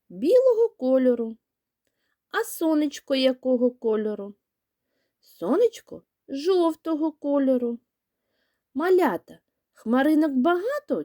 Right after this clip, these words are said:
чи мало? Так, хмаринок багато. Малята, а якої форми сонечко? Сонце круглої форми. Молодці.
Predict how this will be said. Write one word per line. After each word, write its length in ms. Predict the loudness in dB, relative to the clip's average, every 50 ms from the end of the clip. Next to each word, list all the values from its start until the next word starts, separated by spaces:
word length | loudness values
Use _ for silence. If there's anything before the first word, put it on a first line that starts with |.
| -8
чи 320 | _ -10 -2 -2 0 0 0
мало? 480 | -2 -2 -2 -4 -6 -8 -10 -12 -14 _ _ _ _ _ _ _ _ _ _ _ _ _ _ _ _ _ _ _ _ _ _ _ _ _ _ _ _ _ _ _ _ _
Так, 480 | 0 2 2 2 2 0 -4 -10 _
хмаринок 1120 | -20 -20 -20 -16 -14 -12 -12 -12 -12 -10 -8 -6 -4 -2 0 0 0 -2 -2 -6 _ _ _ -18
багато. 960 | -12 -4 -2 -2 -2 0 0 0 0 2 2 0 -2 -2 _ -8 -8 -8 -10 -14 _ _ _ _ _ _ _ _ _ _ _ _ _ _ _ _ _ _
Малята, 640 | -2 0 2 4 4 4 2 0 -2 -6 -12 -18 -20 _ _ _ _ _
а 100 | -8 -6
якої 600 | -2 -2 -2 -2 -2 _ 0 2 2 2 2 0
форми 520 | 0 -4 -2 0 0 0 0 0 -4 -6
сонечко? 800 | -6 -10 -8 -4 -4 -2 -2 -4 -8 -12 -16 -20 -20 _ -20 -20 _ _ _ _ _ _ _ _ _ _ _ _ _ _ _ _ _ _ _ _ _ _ _ _
Сонце 1000 | _ -20 -20 -20 -8 -4 0 2 2 2 2 0 -2 -2 -6 -10 -10 -10 -10 -12 -14 _ _ _ _ _
круглої 800 | _ -16 -12 -8 -6 -4 -4 -2 0 2 2 2 4 2 0 0
форми. 760 | -2 -6 -4 -2 0 0 0 -2 -4 -8 -8 -10 -12 -14 -16 _ _ _ _ _ _ _ _ _ _ _ _ -12
Молодці. 920 | -10 -6 -6 -4 -2 0 2 2 0 0 -6 -12 -8 -6 -4 -4 -6 -8